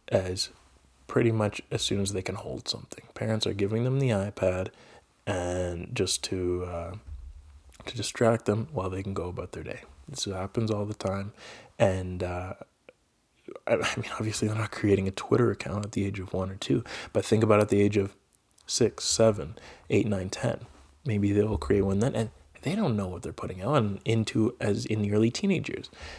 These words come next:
uh, thirteen, fourteen. They might not know that they, their people are gonna keep receipts on them for life, and there's get, there's this cancel culture, and if I put out one bad thing, it's gonna, it could be exposed later in life. They don't have that self-awareness yet.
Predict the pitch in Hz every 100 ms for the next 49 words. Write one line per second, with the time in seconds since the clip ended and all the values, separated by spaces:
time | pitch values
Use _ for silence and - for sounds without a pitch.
0 | - - - 135 - - 101 123 - -
1 | - 107 143 - - - - - - _
2 | - 240 269 196 127 117 101 85 98 101
3 | 139 220 139 107 107 107 104 - - -
4 | - - _ - 113 104 101 - 123 110
5 | 107 101 87 - 123 101 - 127 - 98
6 | 95 - 92 98 110 - 98 98 98 -
7 | 95 - 101 - - - 110 - 101 -
8 | 98 104 95 95 101 110 110 - 107 95
9 | 101 104 104 107 104 127 117 110 - -
10 | - 107 - - 117 - 127 - - -
11 | 135 123 117 110 - - - 120 117 110
12 | 107 107 104 101 101 160 120 135 190 180
13 | - 196 247 185 - - - 104 110 170
14 | 160 - - -